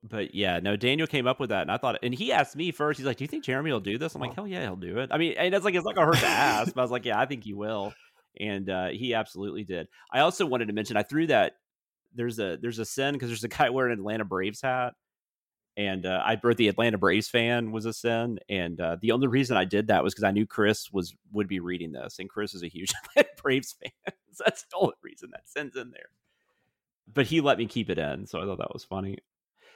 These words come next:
Speaker 1: That scene is also pretty iconic, I mean, for that movie. Like, that's probably the most iconic scene in the movie. And there's this thing, it's the Kid and Play two-step. It's where they, uh, the, if, I don't know how much of the dance we showed in the video, but there's a part of the dance where, like, they,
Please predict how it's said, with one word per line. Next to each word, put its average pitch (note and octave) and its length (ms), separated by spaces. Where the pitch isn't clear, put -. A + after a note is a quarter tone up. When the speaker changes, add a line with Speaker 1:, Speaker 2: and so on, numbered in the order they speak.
Speaker 1:
That A#3 200
scene B3+ 220
is D#3 140
also D3+ 240
pretty A#2+ 220
iconic, F2+ 580
I E2+ 60
mean, E2+ 180
for F#2 140
that C#2+ 180
movie. C#2+ 340
Like, F2 160
that's G#2+ 140
probably F#2+ 300
the E2 80
most E2 240
iconic E2+ 420
scene D#2+ 300
in C#2+ 40
the C#2+ 60
movie. E2+ 280
And B2 80
there's C#3+ 160
this D3+ 140
thing, F#3 200
it's - 160
the B2 80
Kid E3 160
and D#3+ 100
Play A2 160
two-step. G#2 600
It's - 180
where G#2+ 180
they, F2+ 280
uh, B1+ 340
the, A2 160
if, - 180
I D#3 80
don't G3 120
know G3 80
how D#3+ 120
much D#3 160
of B2 40
the A2+ 80
dance A2+ 280
we A2 80
showed G#2 240
in E2+ 60
the E2+ 60
video, F2 340
but F#2 100
there's A2+ 120
a B2 60
part D3 220
of B2 60
the A2+ 60
dance A2 360
where, G#2+ 80
like, F#2+ 200
they, F2+ 340